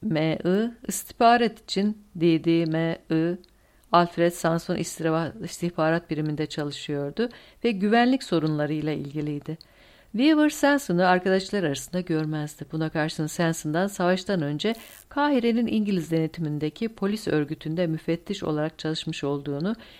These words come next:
ve yükselmesini orada yaptığı çalışmalara borçlu olduğunu bilirdi. Sanson sert ve disiplinli bir subay, işiyle evli bir bekar olarak tanınırdı. Bir önceki gece Shepard'da Weaver,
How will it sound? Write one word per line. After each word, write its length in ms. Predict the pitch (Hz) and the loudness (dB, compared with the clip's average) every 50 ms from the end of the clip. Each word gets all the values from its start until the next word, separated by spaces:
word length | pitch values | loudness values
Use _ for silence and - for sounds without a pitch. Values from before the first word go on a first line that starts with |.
| - _ | -6 _
ve 60 | 247 254 | 0 0
yükselmesini 680 | 262 - - 277 269 269 262 262 262 - - 277 269 | 0 2 2 2 4 4 2 0 -2 -2 -2 0 0
orada 280 | 262 226 185 147 160 | 2 2 2 0 2
yaptığı 460 | 147 143 143 147 - - - 208 208 208 | 0 0 0 -2 -4 -4 -4 -4 -4 -4
çalışmalara 680 | - 180 165 160 - - - 165 170 175 175 185 151 | -4 -4 -4 -4 -4 -4 -4 -2 0 2 2 0 0
borçlu 300 | 147 151 147 - - 156 | 0 -4 -6 -6 -6 -4
olduğunu 400 | 147 147 143 151 151 160 175 165 | -4 -4 -4 -4 -4 -4 -4 -4
bilirdi. 440 | 165 151 147 147 143 143 - 143 147 - - - _ - - _ - - _ | -4 -4 -4 -4 -6 -6 -10 -12 -14 -14 -18 -20 _ -20 -20 _ -20 -20 _
Sanson 480 | - - - 160 147 151 - - 214 226 | -10 -4 -2 -2 -2 -2 -2 -2 -2 -2
sert 360 | 220 - 240 240 233 233 - | 0 2 2 2 2 2 0
ve 80 | 185 165 | -2 0
disiplinli 560 | 170 170 - - - - 170 170 165 160 147 | 0 -4 -6 -10 -6 -2 -2 0 0 0 -2
bir 100 | 143 143 | -2 -6
subay, 400 | - - - 143 170 190 226 254 - - - - - - | -6 -6 -4 -2 -2 0 0 -2 -4 -10 -18 -20 -6 -4
işiyle 440 | 269 - - - 294 294 285 277 | -2 -2 2 2 2 4 4 4
evli 340 | 254 - 202 202 202 214 202 | 4 4 4 4 2 2 0
bir 200 | 208 214 190 185 | -2 -2 0 0
bekar 280 | 185 185 185 - 190 175 | -2 -2 0 0 0 0
olarak 440 | 160 143 143 147 147 151 151 - - | 0 0 -2 -2 -2 -4 -6 -6 -8
tanınırdı. 580 | 156 147 147 143 143 139 139 139 - - 147 147 - _ _ _ _ _ _ _ _ _ _ _ - | -6 -6 -4 -4 -6 -6 -8 -10 -10 -10 -10 -10 -12 _ _ _ _ _ _ _ _ _ _ _ 0
Bir 100 | 294 311 | 2 4
önceki 380 | 311 294 269 285 277 - 262 | 4 4 2 0 -2 -2 -2
gece 220 | 240 269 254 262 262 | 0 0 0 0 -2
Shepard'da 720 | - - 285 277 - 147 139 135 - _ 220 226 226 190 | 0 2 0 0 0 -2 -4 -6 -4 _ 0 0 0 2
Weaver, 480 | 220 220 196 147 135 165 214 220 - | 2 2 2 2 2 0 0 0 -4